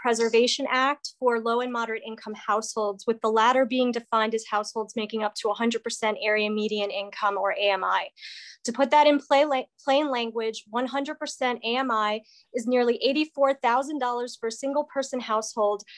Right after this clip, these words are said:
ninety-five thousand dollars for two fam-, two person household, and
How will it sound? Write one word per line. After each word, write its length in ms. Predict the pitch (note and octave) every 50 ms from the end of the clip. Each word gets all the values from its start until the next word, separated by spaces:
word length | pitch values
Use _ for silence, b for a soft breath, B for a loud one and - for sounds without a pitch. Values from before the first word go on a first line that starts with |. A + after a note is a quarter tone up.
| B B B B B -
ninety-five 580 | A#3+ D4+ D4 D#4+ D4 D4+ D#4 D4 C#4+ C#4 C4+ C#4
thousand 320 | C4+ B3+ B3+ A#3+ B3+ B3+
dollars 380 | A#3+ A3+ A3+ A3+ A3+ A3+ A3+ -
for 120 | - G#3+
two 300 | G#3+ - - - D4+ D4+ -
fam-, 320 | - C4 B3+ A#3+ A3+ A#3 - - -
two 160 | - - D#4
person 360 | C4 - D4 C#4 - C#4+ B3+ A3+
household, 580 | A#3 A3 A3 A3 A3 - A3+ A3 G#3+ G#3+ G#3 - -
and 320 | A3+ A3+ A3 G#3+ G#3+ G#3+